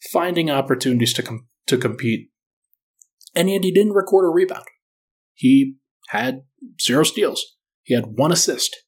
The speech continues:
He made two baskets. But he kinda contributed in a lot of different ways. It was a plus six in his minutes, and I don't think that was really an accident.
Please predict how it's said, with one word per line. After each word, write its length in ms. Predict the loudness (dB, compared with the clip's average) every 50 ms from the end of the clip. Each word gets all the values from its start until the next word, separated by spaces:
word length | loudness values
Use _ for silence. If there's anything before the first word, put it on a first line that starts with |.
| _ _
He 100 | -6 -2
made 240 | -2 -2 -2 -2 -2
two 160 | -2 0 0
baskets. 640 | 0 -2 -2 -4 -6 -8 -6 -8 -8 -8 -10 _ _ _ _ _ _ _ _ _ _ _ _ -2
But 100 | 0 0
he 60 | 0
kinda 260 | 0 -2 -2 -2 -2
contributed 600 | -2 -2 -4 0 0 2 2 2 0 0 -2 -2
in 100 | -2 -2
a 40 | 0
lot 260 | 0 2 2 2 0
of 80 | 0 -2
different 280 | -2 -2 -2 0 0
ways. 500 | 2 2 2 0 -2 -4 -6 -8 -8 _ _ _ _ _ _ _ _
It 60 | -4 -2
was 80 | -2
a 40 | -2
plus 360 | 0 0 0 2 2 2 2
six 240 | 0 0 0 0 -2
in 80 | -2 -2
his 160 | -2 -2 -2
minutes, 300 | 0 0 0 0 -2 -2
and 100 | -2 -2
I 40 | -4
don't 280 | -2 -2 -2 -2 -2
think 100 | -4 -2
that 140 | 0 2 2
was 140 | 2 2 2
really 260 | 2 2 2 2 0
an 100 | -2 -2
accident. 500 | -2 -2 -2 -2 -4 -4 -6 -8 -12